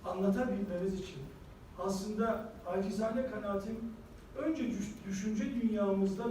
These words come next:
bir değişime ihtiyaç olduğunu inanıyoruz. Düşünüm kabiliyetimizi, algımızı, karar gerekçelerimizi değiştirmediğimiz sürece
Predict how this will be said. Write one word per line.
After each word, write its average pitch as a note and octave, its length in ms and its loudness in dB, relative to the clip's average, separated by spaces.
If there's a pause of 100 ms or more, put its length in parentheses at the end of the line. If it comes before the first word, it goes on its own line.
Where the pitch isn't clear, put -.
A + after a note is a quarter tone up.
bir G3 200 -2
değişime F#3+ 400 4
ihtiyaç - 460 0
olduğunu C#3+ 420 -6
inanıyoruz. - 540 -10 (1160)
Düşünüm B3 420 0
kabiliyetimizi, G3 840 2 (680)
algımızı, G3 640 6 (760)
karar F#3 400 2
gerekçelerimizi F#3+ 920 2 (600)
değiştirmediğimiz - 920 2
sürece - 520 -2